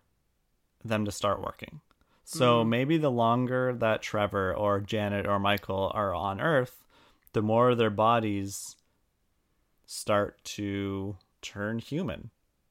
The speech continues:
Speaker 1: Because these bodies are human bodies,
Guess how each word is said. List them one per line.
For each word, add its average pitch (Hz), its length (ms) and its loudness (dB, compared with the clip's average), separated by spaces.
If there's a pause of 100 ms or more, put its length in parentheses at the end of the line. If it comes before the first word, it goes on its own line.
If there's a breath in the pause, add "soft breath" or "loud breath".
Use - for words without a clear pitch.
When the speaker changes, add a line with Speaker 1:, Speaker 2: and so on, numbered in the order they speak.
(260)
Speaker 1:
Because 113 360 -2
these 123 320 0
bodies 113 500 2
are 110 200 0
human 117 420 -4
bodies, 104 640 -2